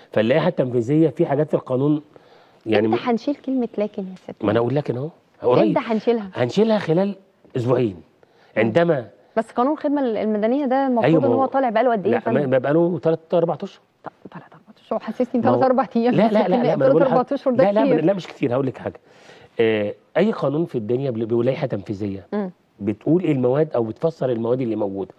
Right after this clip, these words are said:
Speaker 1: هي ما بتغيرش شكل المادة. ف، آه، آه، لما تنصر اللائحة التنفيذية هتحل مشاكل كتير جدا.
Speaker 2: مم.
Speaker 1: وأنا ممكن إن شاء الله مجرد بيطلع هبعتها لحضرتك، ونقعد نيجي نتكلم فيها يوم، نتكلم لأن هي حل مشاكل كتير جدا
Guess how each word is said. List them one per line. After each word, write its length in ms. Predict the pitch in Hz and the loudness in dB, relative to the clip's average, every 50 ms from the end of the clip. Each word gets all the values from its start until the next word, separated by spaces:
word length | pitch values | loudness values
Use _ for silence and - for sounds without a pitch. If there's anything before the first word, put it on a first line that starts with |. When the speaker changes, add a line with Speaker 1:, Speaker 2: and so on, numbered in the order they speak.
| _ - - - _ | _ -20 -20 -20 _
Speaker 1:
هي 100 | - 120 120 | 0 2 2
ما 60 | 123 | 2
بتغيرش 500 | 117 117 117 123 127 151 165 156 - 127 | 2 2 2 2 2 2 0 -2 -8 -10
شكل 280 | 110 - - - 127 123 | -8 -8 -6 -4 -2 -2
المادة. 400 | 117 117 120 107 101 98 92 - _ _ - - - - - - _ _ | 0 0 -2 -2 -4 -8 -12 -12 _ _ -20 -20 -20 -20 -20 -20 _ _
ف، 40 | - | 0
آه، 60 | 120 117 117 123 123 123 123 120 120 120 117 117 120 117 117 117 120 123 117 104 98 | 0 2 4 4 4 6 4 4 4 4 4 2 2 2 2 2 0 0 -2 -2 -4
آه، 440 | 113 117 117 120 120 120 107 113 120 | -4 -2 0 0 0 -2 -2 -2 -2
لما 200 | 110 117 113 113 | -2 -2 -2 0
تنصر 340 | 113 180 202 180 - - 165 | 0 0 0 0 -2 -2 -2
اللائحة 320 | 147 135 151 180 170 - | 0 2 0 0 0 0
التنفيذية 520 | 160 - - 208 156 131 131 127 165 180 156 | -4 -6 -4 -6 -6 -6 -2 2 2 2 2
هتحل 260 | 120 - - 147 135 | 0 -2 -2 -2 -2
مشاكل 240 | 123 - 131 127 123 | -2 -4 -6 -8 -8
كتير 220 | - - - 113 | -8 -8 -12 -10
جدا. 240 | 95 90 90 - - _ _ _ _ _ _ | -10 -10 -16 -16 -20 _ _ _ _ _ _
Speaker 2:
مم. 140 | 202 208 190 180 _ _ _ | -8 -8 -8 -10 _ _ _
Speaker 1:
وأنا 160 | - 139 147 | 0 2 2
ممكن 240 | 147 160 156 - 151 | 2 2 0 0 -2
إن 60 | 139 | -2
شاء 100 | - 156 | 0 -2
الله 120 | 147 143 139 | 0 0 0
مجرد 220 | 135 135 156 151 | 0 2 0 2
بيطلع 240 | 135 147 151 - 131 | 0 -2 -4 -2 -4
هبعتها 280 | 120 123 123 131 135 110 | -2 -2 -2 -2 -4 -6
لحضرتك، 380 | - - 95 92 - - - _ _ _ _ _ | -8 -10 -14 -16 -18 -20 -20 _ _ _ _ _
ونقعد 280 | 120 113 131 151 143 147 | 0 2 2 2 2 2
نيجي 160 | 139 156 147 | 0 2 0
نتكلم 320 | 143 - - 147 147 135 117 | 0 0 -2 -2 -2 0 -2
فيها 140 | 143 139 | 0 0
يوم، 380 | 127 127 135 156 190 226 240 220 - - - - - - _ _ | 0 2 4 2 2 2 0 -6 -14 -20 -20 -20 -20 -20 _ _
نتكلم 460 | 120 120 - _ - 170 175 175 156 147 | -4 -4 -2 _ 2 2 4 2 0 0
لأن 180 | 143 135 139 | -2 -2 -2
هي 100 | 147 135 | -4 -4
حل 280 | - - 185 185 165 143 | 0 2 2 4 4 2
مشاكل 320 | 131 - 175 170 - 156 | 0 -4 -4 -2 -2 -2
كتير 220 | 127 - 143 165 147 | -2 -2 -2 -2 0
جدا 400 | 139 170 180 165 180 196 190 | 2 0 2 2 0 -2 -4